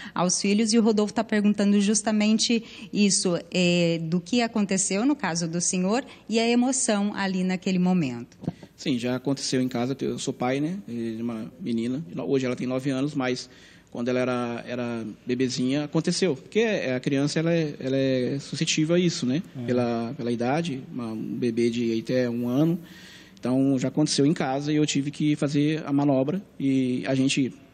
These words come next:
Speaker 2: o pai, realmente, ele fica, é, a emoção ali, né, da situação, é, tem que ter o controle, tem que ter, você tem que, na hora, ter o, se possível, ter o controle,
Speaker 3: É.
Speaker 2: né? Se não, aí busca um apoio mais próximo.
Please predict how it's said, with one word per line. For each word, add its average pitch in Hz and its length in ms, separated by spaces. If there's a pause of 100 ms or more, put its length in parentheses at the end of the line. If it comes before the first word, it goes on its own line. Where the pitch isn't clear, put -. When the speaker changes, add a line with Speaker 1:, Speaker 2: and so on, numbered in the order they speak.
(100)
Speaker 2:
o 151 60
pai, 135 340
realmente, 156 540
ele 151 80
fica, 143 440 (560)
é, 117 220 (280)
a 117 60
emoção 127 500
ali, 123 280
né, 131 180
da 120 140
situação, 135 600 (420)
é, 117 480
tem 131 120
que 127 60
ter 127 100
o 123 40
controle, 135 600 (140)
tem 131 100
que 123 80
ter, 117 440 (160)
você - 120
tem 127 120
que, - 120
na 131 140
hora, 127 240
ter 135 240
o, 127 100 (340)
se - 340
possível, 196 600
ter 180 100
o 175 60
controle, 165 420 (180)
Speaker 3:
É. 107 40
Speaker 2:
né? 120 160 (360)
Se - 220
não, 135 360
aí 131 140
busca 131 280
um 147 200
apoio 147 460 (120)
mais 143 200
próximo. 113 340